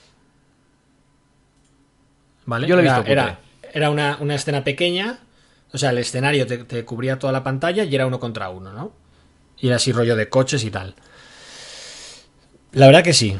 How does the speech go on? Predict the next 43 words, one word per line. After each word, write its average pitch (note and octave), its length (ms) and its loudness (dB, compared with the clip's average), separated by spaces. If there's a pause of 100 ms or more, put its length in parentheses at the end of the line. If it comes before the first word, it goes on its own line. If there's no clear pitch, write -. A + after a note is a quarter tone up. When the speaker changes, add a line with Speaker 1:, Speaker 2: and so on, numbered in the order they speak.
Speaker 1:
o - 40 -20
sea, G#2+ 200 0
no A#2+ 100 2
se B2+ 120 2
ve C3+ 80 6
muy C3+ 240 4
espectacular C3+ 840 -2
a - 80 -10
nivel B2 280 0
de, A#2+ 500 0
a A#2 60 -6
nivel A#2 240 -2
de A#2+ 80 0
arte, C#3+ 280 -2
pero A2+ 200 0
bueno, B2+ 180 0
vamos A2 240 -2
a G2+ 80 -4
ver, D3+ 160 -4
lo A2+ 80 -4
mismo A#2+ 400 -2
a A#2+ 40 -2
nivel A#2+ 200 -4
de B2 80 -6
jugabilidad A#2 1160 -6
sí - 160 -10
que A#2 100 -10
lo G#2 140 -4
es, D3 160 -8
al A2 80 -10
final, A2+ 640 -8
¿qué C#3 120 2
prima A#2 280 2
más, C#3 260 -2
no? D3 180 -6 (2500)
Speaker 2:
Bueno, G#2 340 -4
yo B2 320 -2
para A#2 160 4
descargármelo, C3 680 0
evidentemente, A2 1000 -2
eh, G2+ 40 -6
lo G#2+ 140 -6
visual. G#2 480 -6